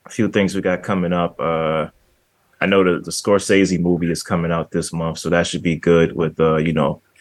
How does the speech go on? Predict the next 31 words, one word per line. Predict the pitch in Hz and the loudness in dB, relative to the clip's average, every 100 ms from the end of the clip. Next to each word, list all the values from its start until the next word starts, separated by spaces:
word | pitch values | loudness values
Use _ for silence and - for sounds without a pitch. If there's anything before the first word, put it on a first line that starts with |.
| _ _ - | _ _ -6
Leo | 107 127 120 113 | -2 0 0 0
and, | 107 | 0
uh, | 95 95 90 82 | 0 0 0 0
Robert | 92 98 95 92 | 0 -2 -2 -4
De | |
Niro | 87 98 95 87 85 | -2 0 2 0 -2
in | |
the | 85 | -8
same | - 90 85 | -6 -6 -4
movie. | 85 87 87 - - _ | -2 0 -2 -4 -12 _
They | 143 | 0
have, | 185 190 165 | 2 2 0
I | 175 | 0
don't | 208 208 | 0 2
think | 196 | 2
they've | 185 170 | 0 0
been | 165 165 | 0 0
in | 147 | -2
the | |
same | 127 175 156 151 | -4 -4 -2 -2
movie | 147 147 143 | -2 0 0
since, | 131 - 139 120 | 0 -2 -2 0
uh, | 131 123 117 107 101 - _ _ _ _ _ - | 0 2 2 2 -2 -6 _ _ _ _ _ -4
uh, | 98 98 95 87 87 - - | 0 2 2 2 0 -2 -6
what's | 117 113 | -6 -6
the | - | -6
film | - 156 | -2 0
called? | 151 135 110 | 2 2 2
This | - 107 | 2 0
Boy's | - 107 98 90 | 0 -2 0 0
Life. | 92 104 101 | 0 0 -2